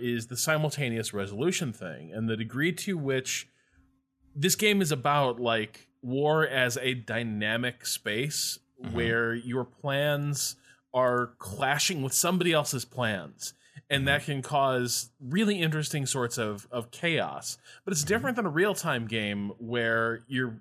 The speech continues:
Speaker 1: reacting just, like, second by second.
Speaker 2: Mm-hmm.
Speaker 1: It's kind of, things are out of your hands during this. And it feels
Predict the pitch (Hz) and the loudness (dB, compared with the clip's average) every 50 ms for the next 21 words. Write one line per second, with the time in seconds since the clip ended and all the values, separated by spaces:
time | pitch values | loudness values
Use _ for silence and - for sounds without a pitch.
0 | _ 135 123 123 127 127 127 127 123 - - 151 131 123 117 117 113 - - 117 | _ -8 -4 0 2 2 2 2 0 -2 -6 -4 -4 -2 -2 -2 -4 -2 -4 -6
1 | 104 - - - 139 123 - - 123 113 101 101 101 98 - - 139 139 - - | -6 -4 -2 0 0 0 0 -2 -4 -4 -2 -2 -4 -2 -2 -4 -4 -4 -4 -6
2 | 104 95 95 95 - _ _ _ 117 107 95 92 90 104 143 139 - - - 135 | -6 -6 -8 -10 -12 _ _ _ -8 -6 -6 -6 -2 -2 -2 -2 -2 -2 -2 0
3 | 131 131 127 123 120 113 107 107 - _ _ _ _ 117 107 - _ _ 160 156 | 0 2 2 2 2 0 -2 -6 -12 _ _ _ _ -20 -20 -20 _ _ 0 2
4 | 160 156 139 127 131 120 - - 123 127 131 131 127 117 113 113 104 113 127 123 | 2 2 2 0 0 -2 0 2 2 4 4 4 2 -2 -4 -6 -6 -4 -4 -2
5 | 113 104 98 90 90 87 - - 101 98 98 95 90 85 80 - - - - _ | -2 -2 -4 -6 -8 -12 -10 -8 -6 -4 -4 -6 -6 -8 -10 -12 -12 -14 -16 _
6 | _ _ _ - - - - _ _ _ _ _ _ 196 196 196 190 190 180 185 | _ _ _ -20 -20 -20 -20 _ _ _ _ _ _ 2 2 4 4 2 2 0
7 | 180 - 208 208 - - - 214 240 254 269 240 - | -2 -4 -4 -4 -4 -8 -4 0 0 0 0 0 -4